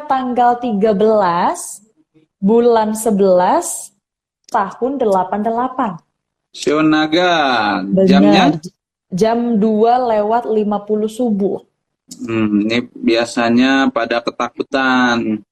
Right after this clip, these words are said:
Speaker 2: Ya, pertanyaannya dulu deh.
Speaker 1: <laughs> Ini sekedar info aja, anaknya sio monyet dan juga sio babi. Nah, ini mau nanya, Mas Kang. Jadi, si
Speaker 2: Hmm.
Speaker 1: Pak Afan ini udah beli kalender, udah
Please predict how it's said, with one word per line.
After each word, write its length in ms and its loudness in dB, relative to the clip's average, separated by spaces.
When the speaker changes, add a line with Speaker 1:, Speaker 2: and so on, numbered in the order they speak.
Speaker 2:
Ya, 240 0
pertanyaannya 500 0
dulu 240 2
deh. 220 -2
Speaker 1:
<laughs> 1120 -8
Ini 480 0
sekedar 560 0
info 320 -4
aja, 460 0
anaknya 420 -4
sio 380 -2
monyet 420 -2
dan 160 0
juga 240 0
sio 240 2
babi. 640 0
Nah, 160 0
ini 80 2
mau 160 2
nanya, 400 0
Mas 240 -2
Kang. 560 -2
Jadi, 480 -2
si 320 0
Speaker 2:
Hmm. 160 0
Speaker 1:
Pak 120 0
Afan 240 -4
ini 560 -2
udah 240 2
beli 240 2
kalender, 640 0
udah 160 2